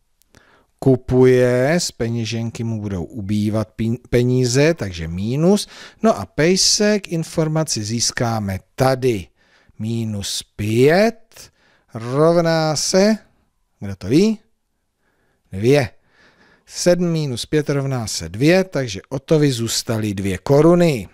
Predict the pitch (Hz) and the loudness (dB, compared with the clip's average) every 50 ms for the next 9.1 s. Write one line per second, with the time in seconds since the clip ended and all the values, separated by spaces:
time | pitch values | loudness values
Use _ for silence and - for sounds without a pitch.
0 | _ _ - 71 52 50 50 50 _ _ _ - - _ _ _ _ - 85 80 | _ _ -20 -20 -20 -20 -20 -20 _ _ _ -20 -20 _ _ _ _ -12 -12 -10
1 | 85 87 - - - 143 151 165 185 202 220 254 240 - - - - - _ - | -8 -6 -4 -4 -2 2 4 4 4 6 4 2 0 -4 -10 -20 -20 -20 _ -10
2 | 135 143 160 175 185 190 185 170 139 117 87 67 - - - - - 156 160 - | -2 2 2 4 4 2 0 -2 -4 -6 -8 -10 -14 -14 -14 -8 -6 -4 -4 -4
3 | - - - - 226 220 226 233 233 240 240 247 240 214 - _ _ - 104 101 | -6 -10 -2 2 2 4 4 4 4 4 2 2 0 -2 -4 _ _ -10 -8 -2
4 | 120 139 160 180 202 226 240 240 233 - - 208 185 - 208 208 208 202 202 190 | 2 2 4 4 4 4 2 0 -4 -6 -8 -10 -8 -4 0 2 4 4 4 2
5 | 185 - _ _ _ _ _ _ - 151 170 180 165 - - 135 113 - - - | -4 -8 _ _ _ _ _ _ 0 2 2 2 0 -4 -10 -10 -10 -10 -12 -12
6 | - - _ _ _ _ _ _ - - _ _ _ _ _ _ _ _ _ _ | -14 -20 _ _ _ _ _ _ -20 -20 _ _ _ _ _ _ _ _ _ _
7 | _ _ _ _ _ _ _ _ _ _ _ _ _ _ 95 - 101 101 107 - | _ _ _ _ _ _ _ _ _ _ _ _ _ _ -10 -6 -4 -2 -2 -2
8 | - - 156 170 208 220 - - 120 - - - 123 - - 131 139 160 196 226 | -2 0 2 2 2 0 -4 -8 -10 -8 -6 -6 -6 -4 -4 -2 0 0 0 0
9 | 214 | -2